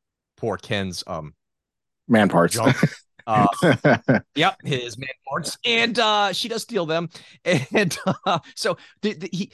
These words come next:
Speaker 1: he plays with adult themes, but it's never, it, you know, it's, it's never anything, you know,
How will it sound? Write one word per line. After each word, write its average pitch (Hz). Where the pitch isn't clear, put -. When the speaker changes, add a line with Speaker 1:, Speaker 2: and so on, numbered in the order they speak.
Speaker 1:
he 277
plays 370
with 196
adult 151
themes, 139
but 143
it's 180
never, 135
it, 139
you 127
know, 101
it's, -
it's -
never 110
anything, 92
you 98
know, 76